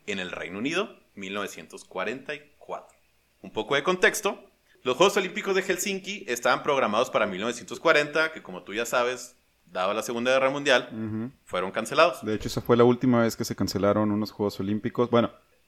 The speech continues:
Speaker 2: ahora la penúltima
Speaker 1: Ah, la
Speaker 2: vez,
Speaker 1: penúltima.
Speaker 2: porque este año no hubo Tokio dos mil veinte.
Speaker 1: Los Juegos Olímpicos se iban a celebrar en Helsinki en el cuarenta y en el Reino Unido en el cuarenta y cuatro. Dado que los dos fueron suspendidos por la Segunda Guerra Mundial,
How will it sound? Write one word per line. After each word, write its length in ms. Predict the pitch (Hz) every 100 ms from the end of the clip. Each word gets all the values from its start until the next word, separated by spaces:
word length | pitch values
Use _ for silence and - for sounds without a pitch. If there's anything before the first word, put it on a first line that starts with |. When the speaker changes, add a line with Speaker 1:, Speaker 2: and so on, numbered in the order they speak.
| _
Speaker 2:
ahora 260 | 113 113 117
la 120 | 113
penúltima 600 | 104 110 113 110 107 107
Speaker 1:
Ah, 60 | 90
la 60 | 104
Speaker 2:
vez, 180 | 98
Speaker 1:
penúltima. 260 | 82 76 82
Speaker 2:
porque 380 | 101 - 101 90 _ _ _ _
este 260 | 98 - 104
año 180 | 98 95
no 120 | 95
hubo 140 | 92
Tokio 300 | 87 90 101
dos 100 | 92
mil 120 | 95 92
veinte. 360 | 98 104 143 _ _ _ _ _ -
Speaker 1:
Los 340 | 139 156 -
Juegos 340 | - 180 175 180
Olímpicos 400 | 175 170 170 165
se 80 | 151
iban 80 |
a 60 | 151
celebrar 280 | 151 139 143
en 60 |
Helsinki 480 | 147 143 147 151 147
en 80 | 147
el 120 | 147
cuarenta 800 | 147 151 151 147 143 135 - _ _
y 180 | 131 123
en 80 | 120
el 120 | 110
Reino 240 | 104 104 117
Unido 200 | 107 95
en 60 |
el 120 | 104
cuarenta 320 | 104 113 113 127
y 40 |
cuatro. 460 | - 147 143 - - - - - _ - - _ _ _
Dado 300 | - 110 120
que 80 | 117
los 140 | 104 101
dos 160 | 113
fueron 180 | 139 135
suspendidos 480 | 139 - 135 135 135
por 100 | 139
la 80 | 131
Segunda 360 | 135 135 147
Guerra 200 | 147 147
Mundial, 480 | 160 170 180 320